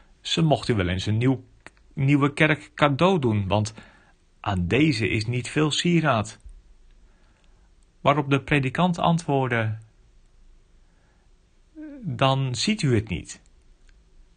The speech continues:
Want het sieraad aan deze kerk zijn verbroken harten en verslagen zielen." Ergens was zijn antwoord zo gek nog niet, denk ik.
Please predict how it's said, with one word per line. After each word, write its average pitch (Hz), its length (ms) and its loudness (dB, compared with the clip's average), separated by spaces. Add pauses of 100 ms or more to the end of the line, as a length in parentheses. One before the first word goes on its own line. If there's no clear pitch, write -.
(340)
Want 123 180 -2
het 127 160 0
sieraad 202 540 0
aan 135 80 0
deze 120 320 0
kerk 131 480 0 (600)
zijn 127 520 0
verbroken 135 760 0
harten 107 480 -2
en 104 320 -2
verslagen 123 760 -2
zielen." 92 480 -2 (3000)
Ergens 151 420 2
was 131 180 -2
zijn - 120 -4
antwoord 131 320 -2
zo - 80 -4
gek 147 220 -4
nog 87 140 -2
niet, 92 320 -4 (760)
denk 90 240 -4
ik. - 280 -14